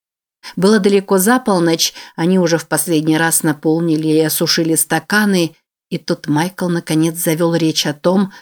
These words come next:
что, похоже, мучило его всю эту ночь. «Ты действительно думаешь, что они исчезли? В смысле драки?» «А почему ты спрашиваешь?»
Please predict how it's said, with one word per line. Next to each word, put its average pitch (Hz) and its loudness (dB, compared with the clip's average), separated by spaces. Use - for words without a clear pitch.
что, - -4
похоже, 170 -2
мучило 165 0
его 165 -2
всю 156 -2
эту 151 -4
ночь. 180 -2
«Ты 147 0
действительно 151 -2
думаешь, 147 2
что - -2
они 147 4
исчезли? 143 -2
В - -4
смысле 147 0
драки?» 147 -4
«А 190 -6
почему 143 0
ты 143 -6
спрашиваешь?» 147 -4